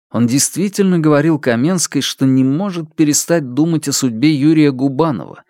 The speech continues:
и хочет положить его жизнь в основу биографии одного из героев той книги, которую он мечтает написать. Мысль о создании милицейской саги,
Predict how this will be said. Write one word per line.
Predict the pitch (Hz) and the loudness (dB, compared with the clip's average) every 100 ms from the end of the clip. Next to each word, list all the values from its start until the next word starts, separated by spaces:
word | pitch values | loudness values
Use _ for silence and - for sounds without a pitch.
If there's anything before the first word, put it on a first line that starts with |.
| _ - _ | _ -20 _
и | - | -10
хочет | - 170 - 185 | -2 -2 -2 -4
положить | 165 156 131 151 | 0 2 0 -2
его | 135 117 | 0 -2
жизнь | 95 151 170 | 0 0 0
в | 110 | 0
основу | 101 143 165 175 | 0 0 -2 0
биографии | 123 107 101 139 151 | 2 0 2 0 2
одного | 147 113 110 135 | 0 0 0 0
из | 143 | 0
героев | 117 117 131 160 | 0 2 2 0
той | - 120 101 | -2 -2 -2
книги, | - 107 151 156 | -4 -2 0 0
которую | 156 110 - 131 143 | -2 -4 -2 0 2
он | 135 | 2
мечтает | 110 - - 131 135 | 0 -4 -2 -2 -2
написать. | 123 - 127 - - - - _ _ _ _ _ _ _ | -4 -4 -4 -4 -8 -14 -20 _ _ _ _ _ _ _
Мысль | - 104 151 - 147 | -4 0 0 2 0
о | |
создании | - 117 107 151 151 135 | 0 -2 0 2 2 2
милицейской | 120 120 - 156 156 - 113 | 2 -2 -2 -2 -2 -2 -4
саги, | 92 - 139 175 98 78 | -2 -4 -2 -2 -4 -10